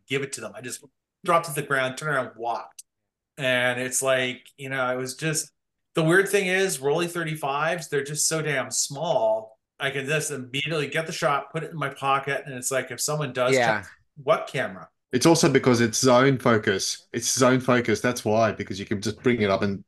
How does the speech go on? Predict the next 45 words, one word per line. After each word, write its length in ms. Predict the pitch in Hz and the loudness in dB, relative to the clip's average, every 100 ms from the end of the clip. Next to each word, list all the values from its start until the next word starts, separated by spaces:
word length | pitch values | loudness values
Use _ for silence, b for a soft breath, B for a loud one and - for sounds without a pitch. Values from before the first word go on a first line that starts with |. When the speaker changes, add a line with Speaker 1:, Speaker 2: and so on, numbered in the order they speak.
| _ 95 | _ 0
Speaker 3:
take 180 | 95 | 0
and 240 | 92 87 - | -2 -8 -4
put 200 | 107 104 | -4 0
down 260 | 95 104 | 0 2
again. 420 | 104 95 85 82 82 _ - | 2 2 0 -2 -8 _ -2
You're 80 | |
not 60 | 101 | -2
Speaker 2:
Yeah. 120 | 98 | 0
Speaker 3:
focusing 680 | 95 101 107 - 92 87 87 | 0 2 0 -2 -2 -2 -4
while 240 | - 92 90 | -2 0 2
you're 140 | 90 | 0
actually 240 | 92 139 135 | 2 2 2
Speaker 1:
No. 60 | |
Speaker 3:
looking 160 | 123 - | 0 -2
through 140 | 92 | -4
the 100 | 85 | -2
viewfinder. 560 | 85 101 - 98 87 76 | 0 -2 0 0 2 2
Speaker 1:
No, 240 | 160 151 151 | 2 2 2
but 160 | 143 | 4
it, 160 | 143 143 | 2 0
it's 240 | 156 139 - | -4 -4 0
like, 300 | 156 139 - _ _ _ | 0 -2 -8 _ _ _
and 80 | 160 | -4
again, 300 | 165 180 170 | 0 0 0
this 160 | 208 208 | -2 -4
was 140 | 147 | -8
pre-pandemic. 1160 | - - 160 147 139 123 120 131 120 107 - - | -10 -8 -6 -8 -6 -6 -2 0 0 -4 -14 -16
And 120 | 131 | -14
it, 160 | 120 - _ - | -14 -18 _ -8
throw, 380 | 165 165 151 | 0 2 2
throw 260 | 143 - 170 | 0 -4 -2
the 80 | 156 | -2
global 400 | 147 151 127 127 | -2 -2 -4 -8
pandemic 560 | 135 123 131 127 127 | -8 -2 0 0 -4
into 160 | 123 113 | -8 -14
the 80 | 120 | -12
mix, 320 | 117 113 - | -8 -8 -8
and 100 | 113 | -10
people's, 600 | 127 123 117 - - - _ _ - | -10 -8 -8 -8 -12 -14 _ _ -18
well, 440 | 131 156 147 131 - | -6 -2 0 -2 -6
it 80 | - | -12
can 140 | 147 131 | -10 -6
get 160 | 139 | -2
a 60 | 131 | 0
little 380 | 135 127 127 | 0 0 -2